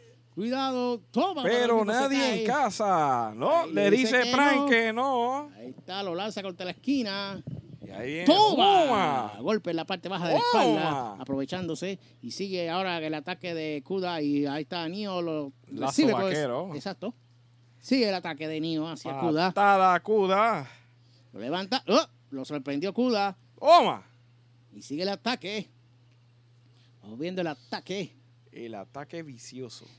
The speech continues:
Speaker 1: Ataque vicioso, exactamente.
Speaker 2: <laughs>
Speaker 1: Ahí está. Toma la
Speaker 2: Toma,
Speaker 1: patada
Speaker 2: pero
Speaker 1: voladora.
Speaker 2: nadie en casa. Try again.
Speaker 1: Seguimos. Toma la
Speaker 2: Toma.
Speaker 1: patada voladora nuevamente por
Speaker 2: Ahora
Speaker 1: parte
Speaker 2: sí, ahora
Speaker 1: de
Speaker 2: sí conectó.
Speaker 1: Kuda.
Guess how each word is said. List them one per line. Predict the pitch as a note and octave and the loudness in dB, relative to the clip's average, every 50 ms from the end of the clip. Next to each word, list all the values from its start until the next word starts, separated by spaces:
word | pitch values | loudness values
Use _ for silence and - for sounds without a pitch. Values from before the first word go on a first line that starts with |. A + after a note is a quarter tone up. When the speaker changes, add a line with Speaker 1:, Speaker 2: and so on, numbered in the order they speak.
| _ _ | _ _
Speaker 1:
Ataque | _ A#2+ B2 - F#3+ F#3+ | _ -14 -10 -8 -4 -2
vicioso, | F3+ D#3 - - E3+ G#3 F3+ - - | -2 -2 -2 -2 -4 -4 -4 -4 -8
exactamente. | - - F#3 E3+ - - E3 F#3+ G#3 F#3+ G#3+ G3 D#3 D#3+ D3 D3+ - _ - D#3 | -12 -14 -14 -14 -12 -12 -12 -10 -10 -10 -10 -10 -10 -12 -14 -16 -18 _ -20 -20
Speaker 2:
<laughs> | - _ _ - F#3 | -20 _ _ -18 -18
Speaker 1:
Ahí | A#2+ | -18
está. | A#2+ - F3 D3+ | -14 -14 -16 -16
Toma | - _ - A3 E4 G4 D4 A#3+ | -16 _ 4 4 4 4 4 4
la | G3+ | 6
Speaker 2:
Toma, | C4+ F4 F#4 | 6 6 6
Speaker 1:
patada | A#3+ E3 - | 6 4 4
Speaker 2:
pero | F3+ A3+ A#3 | 4 4 4
Speaker 1:
voladora. | A3+ F#3 D#4+ F4+ F#4 | 4 4 4 4 4
Speaker 2:
nadie | F#4+ F#4 | 2 0
en | F4 - | 0 0
casa. | E4+ F4 F#4 C#4+ - - C4+ C#4+ A#3 G#3+ G3+ F#3 E3 D#3+ D#3 C#3+ B2+ B2 A#2+ A#2 A2+ A2+ A2+ A2 A2+ | 0 0 0 0 0 -2 -2 0 0 0 0 0 -2 -2 -2 -2 -2 -4 -4 -4 -4 -4 -6 -6 -8
Try | - - F#3+ C4+ - D4+ | -6 -4 -2 -2 -2 -2
again. | C#4 A#3 A3 B3+ C4+ B3+ G3 D#3+ D3 C3 A#2+ A2+ G#2+ F#2+ F#2 - _ _ _ _ _ _ _ _ _ | -4 -4 -4 -4 -4 -4 -4 -6 -6 -8 -8 -10 -12 -14 -16 -20 _ _ _ _ _ _ _ _ _
Speaker 1:
Seguimos. | - - G2 B2+ E3 - - _ _ | -20 -14 -12 -10 -10 -10 -12 _ _
Toma | - A3 D4+ D#4+ F#4 G4 F4+ | 4 6 8 10 10 10 10
la | C#4+ A3+ | 8 6
Speaker 2:
Toma. | G#3 F#3+ | 4 2
Speaker 1:
patada | F3+ F3 D#3+ C#3+ C3+ - | 2 4 4 4 2 2
voladora | - F#3 F#3 F#3+ F#3+ F#3 F3 | 0 -2 -2 -4 -4 -4 -6
nuevamente | F#3 G3 F#3 F3+ F#3 G3 G3 F3 F3 | -6 -8 -8 -8 -8 -10 -10 -10 -8
por | D#3+ D#3 | -6 -6
Speaker 2:
Ahora | A#2+ - F3+ F3 | -4 -4 -4 -4
Speaker 1:
parte | E3+ E3 E3 | -4 -4 -6
Speaker 2:
sí, | D#3+ | -6
ahora | D#3+ D#3 D3+ | -6 -6 -4
Speaker 1:
de | D3 C#3+ | -4 -6
Speaker 2:
sí | C#3 | -6
conectó. | C3+ D3+ D#3 A3 F#3+ | -4 -2 0 0 2
Speaker 1:
Kuda. | F3+ F3 F3 F3+ | 0 0 -2 -4